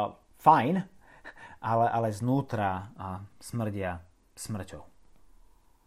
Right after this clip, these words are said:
A teda úlohou staršo-, starších v zbore je aktívne chrániť Božiu cirkev, ktorú si Boh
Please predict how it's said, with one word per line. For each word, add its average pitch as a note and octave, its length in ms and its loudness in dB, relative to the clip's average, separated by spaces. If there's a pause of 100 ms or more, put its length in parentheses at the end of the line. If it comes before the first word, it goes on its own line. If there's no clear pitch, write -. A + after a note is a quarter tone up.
(580)
A - 0 -
teda C#3 240 6
úlohou G3 320 8
staršo-, E3 640 2
starších F3 640 2 (240)
v A2 40 -6
zbore D3+ 680 2 (320)
je B2+ 240 0 (160)
aktívne D#3+ 720 4
chrániť D3 480 2
Božiu B2+ 240 -2
cirkev, A#2+ 400 -6
ktorú C#3+ 240 -4
si C3+ 160 -4
Boh D3+ 320 4